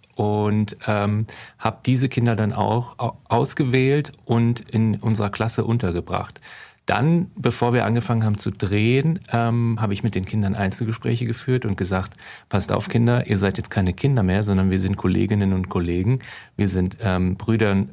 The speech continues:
Brüder und Schwestern. Und wenn, ähm, wenn's einem Kind hier nicht gut geht, dann, ähm, dann möchte ich, dass wir uns, äh, als Familie verstehen und uns gegenseitig helfen.“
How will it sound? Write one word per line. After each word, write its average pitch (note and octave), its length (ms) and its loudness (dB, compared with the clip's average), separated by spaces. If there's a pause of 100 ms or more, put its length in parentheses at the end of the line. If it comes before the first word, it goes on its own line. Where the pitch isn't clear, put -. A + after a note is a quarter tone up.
Brüder B2 280 2
und G2 120 -2
Schwestern. C#3 520 0 (360)
Und A2 260 0
wenn, G2+ 320 2
ähm, G2 480 0
wenn's G2+ 220 0
einem G#2 200 0
Kind A2+ 240 0
hier G#2 120 0
nicht G2 180 -2
gut B2 220 -2
geht, - 320 -2
dann, G2+ 280 0
ähm, G2 500 0 (120)
dann G2 220 2
möchte G2+ 260 0
ich, G#2+ 80 -4
dass G2+ 260 -4
wir F#2+ 60 0
uns, - 360 -2 (100)
äh, G2 160 -4 (120)
als G#2 200 -2
Familie A#2+ 380 0
verstehen G#2 400 0
und F#2+ 80 0
uns G2+ 160 -4
gegenseitig G2+ 680 0
helfen.“ A2+ 400 0